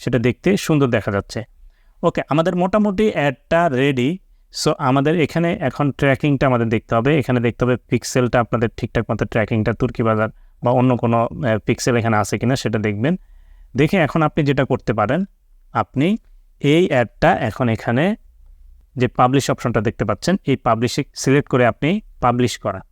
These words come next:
অ্যাডটা পাবলিশ করার পরে আপনার কাজ হবে এই অ্যাডটার পারফরম্যান্সের জন্য মিনিমাম তিন দিন অপেক্ষা করা। এই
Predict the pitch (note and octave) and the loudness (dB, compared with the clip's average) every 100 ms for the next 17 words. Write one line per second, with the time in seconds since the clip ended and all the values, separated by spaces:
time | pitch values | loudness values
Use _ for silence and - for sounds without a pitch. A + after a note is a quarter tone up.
0 | - - D3 - F#3 D3+ D3 F3 - F3 | -12 -2 -2 0 2 2 0 -2 0 0
1 | F3+ D#3 E3 B2+ D3 - A#2 A2+ - C#3 | 0 0 0 2 0 -2 -4 -6 -4 -2
2 | E3+ - A#2+ A#2+ C3 C3 F#3 B3 - - | -2 0 0 0 -2 -2 -2 -2 -6 -6
3 | D#3 F3 G3+ - B2+ - - E3 E3 C#3 | 0 2 0 0 -2 -2 -2 0 2 0
4 | B2+ C#3+ C#3 C3+ D#3 C3+ D3 E3 D3+ A#2+ | 0 0 0 0 -2 -2 0 0 0 0
5 | C3 D3+ E3 F#3 - - - E3+ F3+ E3+ | 0 2 0 -2 -8 -20 -2 0 2 0
6 | F3+ D#3 - A#2+ - - G2 F#2 _ _ | 0 -2 -4 -6 -4 -6 -6 -10 _ _
7 | _ - _ D3+ | _ -20 _ -6